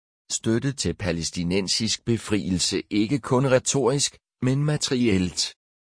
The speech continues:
Vi må spørge os selv ikke kun, hvilke sandheder vi nu ser, men hvilke ansvarligheder de sandheder pålægger os. Det, der er set, kan ikke ses væk. Der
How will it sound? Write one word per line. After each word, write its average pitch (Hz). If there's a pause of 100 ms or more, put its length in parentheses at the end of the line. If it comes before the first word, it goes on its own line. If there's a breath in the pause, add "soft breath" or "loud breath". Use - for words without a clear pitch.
(400)
Vi 120
må 104
spørge 98
os 104
selv 120
ikke 95
kun, 156 (240)
hvilke 90
sandheder 120
vi 110
nu 104
ser, 123 (320)
men 98
hvilke 92
ansvarligheder 107
de 98
sandheder 117
pålægger 104
os. 98 (680)
Det, 151 (240)
der 127 (140)
er 127
set, - (220)
kan 127
ikke 120
ses 95
væk. 92 (680)
Der 131